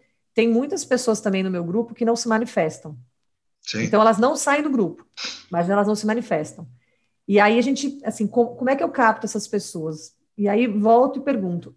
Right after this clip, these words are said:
Speaker 1: é importante pra quem? Né? Então, se ela está ali, é importante pra ela, mas, às vezes, ela não se sente à vontade de contribuir. E eu tô falando isso pra vocês porque no meu grupo, eu só não vou dizer o nome aqui pra não expor a pessoa,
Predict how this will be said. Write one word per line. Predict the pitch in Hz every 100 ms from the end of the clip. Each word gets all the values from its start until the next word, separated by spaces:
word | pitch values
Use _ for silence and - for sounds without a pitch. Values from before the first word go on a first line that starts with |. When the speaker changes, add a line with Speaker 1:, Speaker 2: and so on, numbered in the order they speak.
| _
Speaker 1:
é | 196 190
importante | 196 220 220 226
pra | - 226
quem? | 175 151 - _ _ _ _ _ _ _ _ _ _ -
Né? | 175 175
Então, | 175 196
se | 196
ela | 226
está | 240 - 220
ali, | 214
é | 254
importante | 269 262 - 247 240
pra | 254 240
ela, | 180 175 180
mas, | 202
às | 202 180
vezes, | 240 247 190 175
ela | 196
não | 202
se | 220 240
sente | 240 226
à | 233
vontade | 247 254 247 226 220
de | 233
contribuir. | 240 233 247 254 208 165 _ _ _ _ _
E | 202
eu | 202
tô | 254
falando | 262 233 208 180 175
isso | 233 -
pra | - 175
vocês | 175 - 240 240
porque | - 190 214
no | 220
meu | 220 190
grupo, | 202 233
eu | 185
só | 202
não | 196
vou | 190
dizer | 170 185
o |
nome | 180 175
aqui | 170 -
pra | 180
não | 170
expor | 175 - 160
a |
pessoa, | 156 175 - 247 196 170